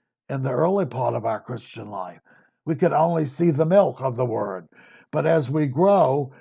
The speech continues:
and do the will of the Lord and obey him, then he gives more grace and more practical knowledge of what his word means. So exhortation is also, we could say, is preaching. It gives the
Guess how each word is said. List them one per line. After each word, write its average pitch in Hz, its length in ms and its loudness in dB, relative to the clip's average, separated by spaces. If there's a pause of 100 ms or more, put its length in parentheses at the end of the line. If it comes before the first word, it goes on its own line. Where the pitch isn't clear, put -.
(200)
and 120 400 -4
do 214 200 6
the 175 120 4
will 143 240 4
of 127 60 -2
the 131 100 0
Lord 135 460 2
and 135 140 -2
obey 175 460 2
him, 127 440 -6 (360)
then 151 140 0
he 170 140 2
gives 139 420 0
more 139 480 -2 (320)
grace 156 640 0
and 135 200 -8
more 131 360 0 (340)
practical 160 500 -2
knowledge 127 640 2 (240)
of 123 180 2
what 127 200 0
his 113 320 -4
word 127 540 0 (180)
means. 131 560 -4 (340)
So 170 260 6
exhortation 202 1120 4
is 151 180 0
also, 160 600 4 (160)
we 170 120 2
could 170 160 0
say, 156 220 4
is 160 300 -2
preaching. 131 680 0 (460)
It 143 260 4
gives 196 460 6
the 143 300 0